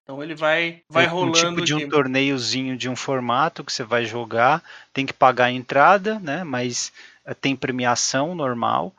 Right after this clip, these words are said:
Speaker 2: e vai passar por todos os formatos disponíveis no Arena, né? Tem
Speaker 1: Isso.
Speaker 2: Alchemy, Selado, ah, ah, Draft,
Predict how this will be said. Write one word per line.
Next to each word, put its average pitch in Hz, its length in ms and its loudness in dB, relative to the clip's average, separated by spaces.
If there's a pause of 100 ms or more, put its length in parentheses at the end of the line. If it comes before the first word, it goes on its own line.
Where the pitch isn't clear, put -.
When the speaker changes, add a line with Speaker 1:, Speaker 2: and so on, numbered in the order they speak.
Speaker 2:
e 139 240 -2
vai 143 180 2
passar - 360 -2
por - 200 -6
todos 180 460 -4
os 226 120 -4
formatos 196 600 -2
disponíveis 165 640 -6
no 180 180 -8
Arena, 127 480 0
né? 110 240 -12 (140)
Tem 123 220 0
Speaker 1:
Isso. 120 40 6
Speaker 2:
Alchemy, 220 680 2
Selado, 160 1080 2 (440)
ah, 131 600 4 (160)
ah, 131 260 0
Draft, 127 680 2